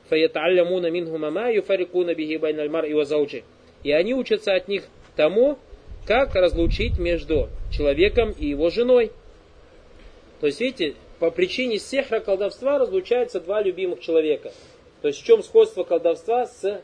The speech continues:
почему названо сплетня колдовством? Сплетня точно так же, два человека любят друг друга, из-за этого расходятся.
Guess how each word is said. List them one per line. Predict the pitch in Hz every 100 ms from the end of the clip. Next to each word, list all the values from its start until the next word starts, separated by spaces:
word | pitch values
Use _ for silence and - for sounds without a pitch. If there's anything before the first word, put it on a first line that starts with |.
| _
почему | 151 143 185 208
названо | 180 190 185 170 139 - _ _ _ _
сплетня | - - 196 233 254 262
колдовством? | 247 180 165 156 - 170 135 - - - -
Сплетня | - - 269 285 254
точно | 233 220 208
так | 240 190
же, |
два | 170 196
человека | 196 202 185 175
любят | 180 185 175 - 160
друг | 170 165
друга, | 175 165 175 - - - -
из-за | 139 - 170
этого | 175 170 156
расходятся. | 151 - 160 143 120 -